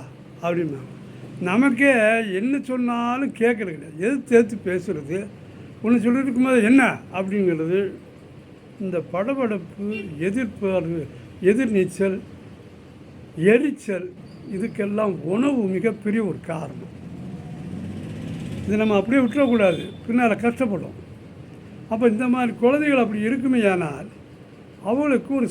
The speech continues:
சாத்வீகமான உணவு கொடுக்கணும். ஹண்ட்ரட் பர்சன்ட் சாத்வீக உணவு. உணவு தாங்க கேட்கும்.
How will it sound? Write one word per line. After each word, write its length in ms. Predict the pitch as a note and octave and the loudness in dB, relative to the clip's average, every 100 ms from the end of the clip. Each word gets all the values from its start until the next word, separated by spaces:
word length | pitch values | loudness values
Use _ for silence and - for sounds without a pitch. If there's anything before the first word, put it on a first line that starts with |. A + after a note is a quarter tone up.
| - | 0
சாத்வீகமான 840 | G#3 C#4+ A#3+ C4 C#4+ C#4 C4 C4 C#4 | 0 2 0 2 2 4 2 4 2
உணவு 360 | A3 G#3 A#3+ | 4 4 4
கொடுக்கணும். 520 | G#3 F#3+ E3 D#3 D3+ - - - - - - - - - - - - - - - - - - - | 2 0 -4 -6 -8 -14 -20 -20 -20 -20 -20 -20 -20 -20 -20 -20 -20 -20 -20 -20 -20 -20 -20 -2
ஹண்ட்ரட் 480 | G#3 C#4 C#4+ C#4 A#3+ | 4 6 6 6 4
பர்சன்ட் 540 | A3+ B3 A#3 B3 B3 A#3 - | 0 -4 0 2 2 -2 0
சாத்வீக 440 | A3 A#3 - A#3 A3 | 2 2 2 0 2
உணவு. 580 | G#3 F3 F#3 F3 C3+ - - - - - | 2 2 0 0 -4 -12 -18 -20 -18 -12
உணவு 340 | F3 F3 A3 A3 | -2 0 2 2
தாங்க 320 | A3 A#3 A#3+ | 4 4 4
கேட்கும். 560 | - G#3+ G#3+ G3 G3 | 4 2 2 2 2